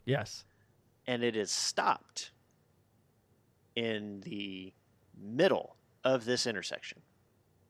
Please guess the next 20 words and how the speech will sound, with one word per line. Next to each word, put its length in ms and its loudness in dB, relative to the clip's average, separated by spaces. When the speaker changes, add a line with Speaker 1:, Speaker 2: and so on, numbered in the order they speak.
Speaker 2:
And 260 -8
I'm 160 -6
sitting 280 0
there 140 2
looking 280 -4
at 160 0
it. 160 -6
This, 280 -8
the 100 -10
hell 240 -2
is 120 -2
this 160 -4
guy 180 -4
doing? 340 -6
Speaker 1:
Can 140 6
you 100 6
see 180 0
a 40 6
Speaker 2:
Like, 80 4
Speaker 1:
driver? 440 0